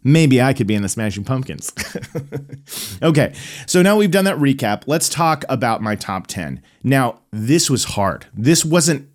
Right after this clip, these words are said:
easy for me to whittle these down. And I'm gonna tell you right now before I get into them, there's going to be an album that you loved in twenty twenty-three that I missed. There will be, I promise you.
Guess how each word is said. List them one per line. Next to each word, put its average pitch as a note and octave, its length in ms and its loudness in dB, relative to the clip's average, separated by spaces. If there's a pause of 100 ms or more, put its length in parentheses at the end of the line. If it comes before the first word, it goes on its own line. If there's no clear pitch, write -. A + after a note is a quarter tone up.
easy A2 640 2 (340)
for C#3 140 4
me C3 200 6
to B2 80 6
whittle A#2+ 480 4
these G#2 260 2
down. D#2+ 380 -4
And B2+ 100 -2
I'm C#3 80 4
gonna C#3+ 140 2
tell D3+ 180 0
you D#3+ 140 6
right E3 300 2
now D#3+ 220 2
before C3+ 340 0
I A#2+ 80 2
get A2 180 0
into G#2+ 220 2
them, C#2+ 280 -6 (260)
there's D3+ 400 4
going F#3 220 2
to E3+ 60 4
be D#3 120 4
an C#3 80 4
album A#2 380 2
that G#2 160 0
you A#2 240 2
loved F#2+ 400 2
in F#2+ 80 -4
twenty G#2+ 260 -2
twenty-three G2+ 440 0
that F2 160 -2
I F2 120 0
missed. - 480 -4 (420)
There D#3 140 4
will E3 300 4
be, G#2 280 0
I A#2+ 180 0
promise D3 760 0
you. E2 240 -4